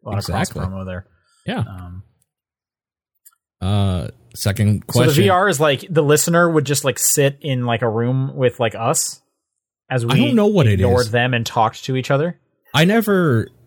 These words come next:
Speaker 2: like, did you ever see what his thing was? He had a whole, like, show that he did in V R, but I never looked into it 'cause I didn't have V R, so I didn't care.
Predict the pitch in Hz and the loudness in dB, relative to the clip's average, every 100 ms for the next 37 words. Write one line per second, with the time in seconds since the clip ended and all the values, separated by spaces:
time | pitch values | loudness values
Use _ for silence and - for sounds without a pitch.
0 | _ _ _ 123 131 120 127 135 170 190 | _ _ _ -2 0 2 0 2 2 0
1 | 190 175 - 135 147 147 139 143 139 - | -2 -2 -2 -2 -2 -2 0 0 -2 -2
2 | 139 151 165 170 147 - 151 156 180 151 | -2 0 -2 -4 -8 -4 0 2 2 0
3 | 131 123 110 87 - - - 120 131 95 | -2 0 0 0 -4 -8 -4 -2 0 0
4 | 87 - _ _ _ - 101 101 98 92 | -2 -8 _ _ _ -2 0 2 2 2
5 | 87 92 90 90 90 104 117 131 131 113 | 0 0 0 0 0 2 2 2 2 2
6 | 92 98 107 - 113 113 87 87 92 95 | 0 -2 -2 0 0 0 0 0 0 0
7 | 104 95 90 87 82 104 80 120 85 90 | 2 0 0 -2 -4 -4 -4 -6 -6 -6
8 | 82 - 85 80 | -8 -10 -10 -8